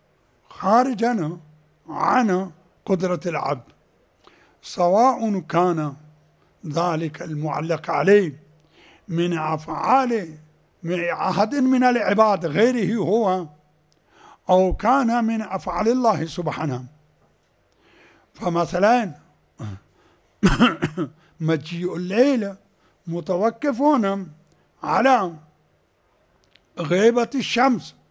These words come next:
وغيبة الشمس فعل الله سبحانه وليس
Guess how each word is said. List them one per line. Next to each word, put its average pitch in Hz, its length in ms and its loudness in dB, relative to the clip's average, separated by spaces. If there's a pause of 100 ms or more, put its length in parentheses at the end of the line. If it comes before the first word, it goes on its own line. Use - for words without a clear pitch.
(400)
وغيبة 160 680 -2
الشمس 233 540 -4 (540)
فعل 214 300 -4
الله 254 440 2
سبحانه 180 600 -6 (500)
وليس 202 500 0